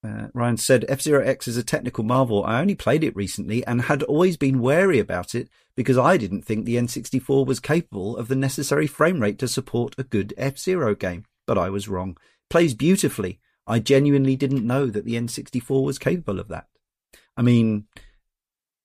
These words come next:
even a, an eight-bit machine is capable of running something at sixty F P S if it's not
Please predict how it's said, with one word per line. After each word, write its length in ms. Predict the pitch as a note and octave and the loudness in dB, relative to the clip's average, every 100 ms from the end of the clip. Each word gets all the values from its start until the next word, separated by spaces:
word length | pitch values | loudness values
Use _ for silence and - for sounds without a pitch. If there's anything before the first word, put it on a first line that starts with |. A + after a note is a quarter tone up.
| _ - | _ 2
even 240 | C3+ A2 | 2 4
a, 180 | G2+ F#2 _ - | 0 -2 _ -8
an 80 | F#2+ | -2
eight-bit 400 | A2+ A2 A#2 - _ - | 0 0 -2 -4 _ -10
machine 320 | F#2+ G#2 F#2 | -4 -4 -4
is 100 | F#2 | -2
capable 300 | A2 G#2 G#2 | 0 0 -2
of 100 | G2 | -2
running 320 | A2 G2 F#2+ - _ _ _ _ _ _ _ _ _ _ | 0 0 -4 -10 _ _ _ _ _ _ _ _ _ _
something 400 | - A2 G#2 F#2 | -2 -2 0 -6
at 100 | F2+ - _ - | -8 -14 _ -8
sixty 360 | A2 - G#2 | -8 -4 -4
F 120 | F2+ | -4
P 120 | - G#2 | -2 -2
S 180 | G#2+ G#2 | -2 -4
if 100 | G#2 | -6
it's 160 | - | -4
not 180 | G#2+ - | -4 -4